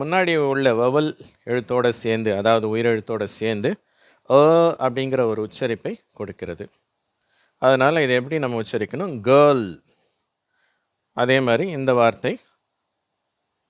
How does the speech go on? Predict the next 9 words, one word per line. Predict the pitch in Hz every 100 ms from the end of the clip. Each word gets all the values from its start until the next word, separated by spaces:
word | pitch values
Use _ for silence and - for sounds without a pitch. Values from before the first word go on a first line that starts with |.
| _ _ _
பேர்ல், | 156 160 165 147 113 85 _ _ _ _ _ _ _ 117
இது | 120 240 - _ _ _ _ _ _ _ 165
கேர்ள். | 160 165 160 127 101 85 _ _ _ _ _ _ _ _ 120
நான் | 113 113
வாசிக்கிறேன், | 143 143 117 156 139
நீங்களும் | 117 117 107 117
திருப்பி | 120 113 -
சொல்லுங்க. | 107 107 156 214 _ _ _ _ _ _ _ _ _ _ - 101
கேர்ள், | 135 156 160 147